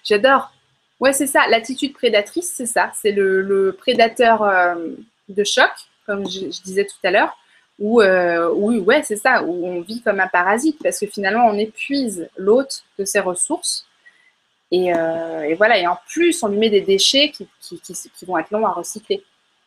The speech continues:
Donc, à, à mon avis, la Terre, elle n'est pas trop en danger, c'est plutôt nous qui sommes en danger, <laughs> qui allons mourir, puisqu'on aura ruiné notre habitat. Mais la Terre, au bout de quelques milliers d'années, c'est bon, elle va se refaire. Et ce serait bien de préserver quand même notre habitat pour pouvoir nous y épanouir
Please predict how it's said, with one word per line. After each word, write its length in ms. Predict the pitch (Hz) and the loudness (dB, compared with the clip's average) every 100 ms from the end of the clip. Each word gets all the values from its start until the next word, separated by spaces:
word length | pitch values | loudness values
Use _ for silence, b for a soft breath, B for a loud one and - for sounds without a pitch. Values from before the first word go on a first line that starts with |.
| _ _ _ _ _ | _ _ _ _ _
Donc, 140 | 202 - - | -8 -4 -4
à, 100 | - _ _ _ _ | -4 _ _ _ _
à 80 | 196 | 2
mon 100 | 233 | 4
avis, 200 | 302 311 | 6 6
la 140 | 214 | 6
Terre, 360 | 208 262 233 170 | 4 4 4 2
elle 100 | 165 | -4
n'est 60 | 165 | -4
pas 140 | - | -2
trop 200 | 208 - | -2 0
en 40 | 208 | 0
danger, 320 | 262 269 240 | 0 -2 -4
c'est 140 | 214 | -6
plutôt 280 | - 190 - | -16 -14 -8
nous 280 | 196 240 285 | -2 0 0
qui 120 | 269 | -4
sommes 240 | 196 190 175 | -8 -6 -6
en 80 | |
danger, 260 | 175 196 214 | -6 -2 -2
<laughs> 80 | 277 | -2
qui 220 | - - | -4 0
allons 300 | 277 - 277 | 0 2 0
mourir, 460 | 240 220 233 302 330 B B B B B _ | 0 -2 -4 -6 -8 B B B B B _
puisqu'on 440 | - - 247 254 202 | -8 -2 2 2 2
aura 220 | 180 170 | 2 0
ruiné 320 | 190 226 233 | 2 0 0
notre 240 | 190 - | 0 0
habitat. 420 | 180 240 - 226 190 | -2 -2 0 0 2
Mais 120 | 175 | 0
la 140 | 175 | 0
Terre, 240 | 202 240 190 | 2 2 2
au 60 | |
bout 140 | 180 196 | -4 -6
de 60 | |
quelques 240 | - 196 208 | -2 -2 -2
milliers 360 | 196 185 185 | -4 -2 0
d'années, 280 | 180 196 254 | 2 2 0
c'est 160 | - 190 | -2 -4
bon, 160 | 220 | 0
elle 80 | 170 | 0
va 80 | 160 | 0
se 140 | - | -4
refaire. 500 | 220 220 262 - - _ B B B B B _ | -8 -2 0 0 -6 _ B B B B B _
Et 60 | 175 | -10
ce 140 | - | -8
serait 200 | - 196 | -4 -2
bien 180 | 226 277 | 0 2
de 80 | 214 | 2
préserver 580 | - 220 208 208 247 | 2 2 4 4 2
quand 160 | 240 220 | 0 0
même 200 | 220 220 | 2 2
notre 260 | 202 202 190 | 0 0 -2
habitat 380 | 190 202 294 | -2 0 0
pour 180 | 320 214 | 0 -6
pouvoir 300 | - 196 233 | -2 2 4
nous 260 | 233 302 277 | 6 4 2
y 60 | |
épanouir 560 | 247 233 196 196 254 | -2 0 0 2 4